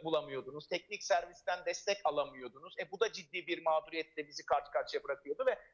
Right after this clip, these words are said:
tüketicilerin de aslına bakarsanız farkındalığı açısından ciddi problemleri beraberinde getiriyordu. Niye? Telefonumu ben kullanıyorum ama eski hale, eski model haline geldiği için ya da kullanımdan çıktığı için yedek parçasını bulamıyordum. İşte ekranı kırılıyordu, ekran bulamıyordum, bataryasına ulaşamıyordum.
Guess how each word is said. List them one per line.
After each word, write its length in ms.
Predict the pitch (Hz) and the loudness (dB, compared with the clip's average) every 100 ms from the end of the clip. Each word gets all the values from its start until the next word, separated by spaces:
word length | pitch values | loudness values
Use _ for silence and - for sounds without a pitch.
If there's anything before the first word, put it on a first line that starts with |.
| _ | _
tüketicilerin 720 | 160 208 220 185 202 220 285 247 | -4 -2 0 0 2 2 2 2
de 100 | 196 | 2
aslına 420 | 175 - 202 196 | 0 -4 -2 -2
bakarsanız 460 | 190 220 214 226 - | -2 -4 -4 -8 0
farkındalığı 500 | 190 185 214 208 240 | 0 0 0 0 2
açısından 460 | 247 - 180 170 143 _ _ | 0 -2 -2 0 0 _ _
ciddi 340 | 170 143 170 170 | -8 -2 -2 2
problemleri 580 | 156 147 147 151 147 | 2 4 0 0 2
beraberinde 500 | 143 143 139 143 139 | 2 2 0 -4 -6
getiriyordu. 500 | 135 139 143 139 247 - _ 208 | -6 -4 0 0 0 -6 _ -2
Niye? 280 | 254 247 254 _ | 2 2 0 _
Telefonumu 480 | 247 247 233 233 233 | 0 2 -2 -2 0
ben 180 | 233 226 | 0 -2
kullanıyorum 500 | 240 233 214 190 247 | 0 0 2 0 2
ama 180 | 226 220 | 2 0
eski 380 | 233 - 254 - - | -2 -2 -4 -4 0
hale, 500 | 196 190 185 170 - 214 | 2 2 0 -4 -2 -2
eski 260 | 208 269 | 0 0
model 280 | 233 202 220 | 2 2 4
haline 300 | 208 202 208 | 2 2 -2
geldiği 440 | 202 202 190 208 | -2 -2 -4 -10
için 200 | - 139 165 _ _ | -10 -10 -12 _ _
ya 120 | 196 | 0
da 120 | 233 233 | 0 0
kullanımdan 520 | 220 220 220 220 220 | 0 0 0 0 -2
çıktığı 280 | 214 - 208 | -6 -6 -6
için 280 | - 254 - _ - | -2 -4 -4 _ 0
yedek 320 | 208 254 - | 2 2 2
parçasını 580 | 220 202 220 214 220 208 | 0 0 -4 -2 -2 0
bulamıyordum. 580 | 196 165 147 123 147 170 | 0 0 -2 -4 -6 -6
İşte 180 | - - | -4 -2
ekranı 400 | 208 226 220 220 | 0 0 0 0
kırılıyordu, 460 | 220 202 196 190 | 2 4 2 2
ekran 420 | 196 196 208 202 185 | 0 0 0 0 0
bulamıyordum, 560 | 165 147 131 123 160 | 0 0 -4 -4 2
bataryasına 640 | 180 180 202 202 196 202 196 | 2 2 -2 -2 -6 -4 0
ulaşamıyordum. 680 | 160 147 143 131 123 131 | 2 2 -2 -6 -4 -2